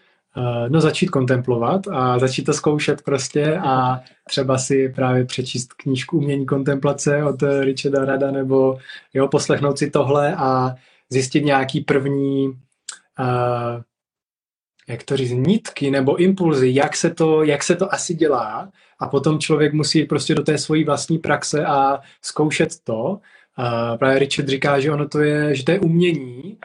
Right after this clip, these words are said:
nebo jak jsme i řekli, že to je vlastně každodenní záležitost, že to je i přístup k životu celkovej, takovej.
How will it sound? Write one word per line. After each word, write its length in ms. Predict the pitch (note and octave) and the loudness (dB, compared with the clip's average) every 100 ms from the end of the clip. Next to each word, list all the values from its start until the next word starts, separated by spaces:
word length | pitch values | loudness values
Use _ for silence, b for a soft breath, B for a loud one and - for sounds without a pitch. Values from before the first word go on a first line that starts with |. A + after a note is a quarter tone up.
| B B - | B B -4
nebo 360 | C3 C#3 C#3+ D3+ | -2 2 2 2
jak 200 | C#3+ B2 | 0 -2
jsme 160 | - | -2
i 80 | D#3 | 0
řekli, 240 | C#3 C#3 | -2 -2
že 100 | C3 C3+ | -2 0
to 80 | |
je 280 | C#3 C3+ C#3 | 0 0 -2
vlastně 280 | D3+ B2 D3 | -4 -6 -4
každodenní 480 | C#3 B2+ C3+ C#3 C#3+ | -2 0 0 0 0
záležitost, 540 | C3+ C3+ C#3 B2+ C3 | 2 2 0 0 -2
že 140 | B2 C3+ | 0 0
to 100 | D#3+ | 0
je 60 | |
i 80 | E3+ | -2
přístup 440 | - D#3 - - | -2 -4 2 2
k 40 | C#3+ | 2
životu 500 | C3+ D3+ F#3 C3+ A2 | 0 2 2 0 -8
celkovej, 540 | - B2 A#2+ C#3 A2 A2 | -4 -2 2 0 0 -6
takovej. 580 | B2 B2+ A#2 G#2+ - | -8 -6 -6 -6 -16